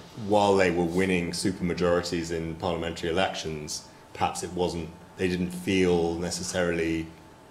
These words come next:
the need to, you know, go after, uh, critics and opponents in the same way. But once that,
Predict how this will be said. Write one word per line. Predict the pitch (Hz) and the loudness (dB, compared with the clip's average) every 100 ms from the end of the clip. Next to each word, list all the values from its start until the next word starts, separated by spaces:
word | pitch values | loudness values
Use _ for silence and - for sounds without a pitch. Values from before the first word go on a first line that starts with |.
| - | -4
the | 98 | 0
need | 95 98 98 92 87 - - - - | 2 2 2 2 0 -4 -12 -18 -12
to, | - 87 85 85 82 80 - - - - - | -6 0 0 0 -2 -6 -10 -20 -20 -14 -4
you | |
know, | 90 80 - - - 143 - - - 139 | 0 0 -4 -14 -10 -10 -10 -14 -12 0
go | 120 95 | 4 6
after, | 92 90 - 90 78 - - - - 90 | 6 2 2 0 0 -8 -16 -18 -12 -4
uh, | 85 82 82 80 76 - | 0 2 0 -2 -6 -6
critics | - 101 87 - | 0 2 2 0
and | 90 85 | -2 -2
opponents | 82 98 90 87 - | -2 0 2 2 -2
in | 87 | -4
the | 82 | -4
same | 90 85 | -4 -4
way. | 90 98 87 80 78 | -2 0 0 -2 -6
But | 87 | -6
once | 87 92 87 - | -2 -2 -2 -4
that, | 95 85 - | 0 0 -2